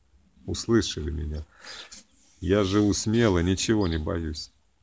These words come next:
Никогда ничего не боялся. Ни духовных. Боюсь только одного – от жизни отпасть, который есть Христос. Всегда боялся.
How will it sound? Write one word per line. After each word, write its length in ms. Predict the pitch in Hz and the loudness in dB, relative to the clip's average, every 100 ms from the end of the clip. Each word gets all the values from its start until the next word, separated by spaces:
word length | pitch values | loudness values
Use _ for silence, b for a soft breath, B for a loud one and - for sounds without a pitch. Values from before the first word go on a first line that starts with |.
| _ | _
Никогда 480 | 98 107 123 120 113 | -4 2 4 6 4
ничего 360 | 92 - 95 85 | 2 -4 -4 -2
не 120 | 82 | -2
боялся. 680 | 82 85 80 76 - - - - B B B _ | -4 -4 -4 -6 -10 -14 -16 -18 B B B _
Ни 200 | 87 95 | 0 0
духовных. 600 | 98 104 - 123 98 87 80 | 2 2 4 4 4 0 4
Боюсь 340 | 110 135 - | 8 8 6
только 320 | 123 101 107 | 2 2 2
одного – 520 | 98 110 107 78 73 76 - | 2 2 0 0 -4 -6 -10
от 220 | - 98 85 | -4 -2 -2
жизни 360 | 78 71 85 | -4 -4 -6
отпасть, 580 | 78 80 - 78 - - _ | -8 -8 -8 -8 -8 -16 _
который 440 | - 85 87 85 80 | -10 -8 -4 -2 -2
есть 140 | 78 | -4
Христос. 680 | - 82 - - 82 76 - _ | -6 -8 -8 -10 -10 -10 -16 _
Всегда 400 | - 123 98 80 | 0 2 4 2
боялся. 680 | 80 80 78 78 - - | 2 0 0 -2 -6 -12